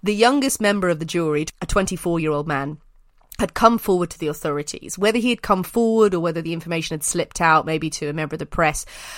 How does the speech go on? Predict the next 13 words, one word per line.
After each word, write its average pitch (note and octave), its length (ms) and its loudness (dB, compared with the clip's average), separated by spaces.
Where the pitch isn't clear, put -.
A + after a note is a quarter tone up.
we F#3+ 160 -2
don't E3+ 300 2
know. C#3 240 -2
What G3 260 8
had G#3+ 120 4
emerged - 580 -6
is D#3 160 -6
that E3+ 160 -4
he F#3 160 -4
revealed D3+ 420 -2
that D#3+ 120 -2
the E3+ 60 -4
jury, F#3 400 0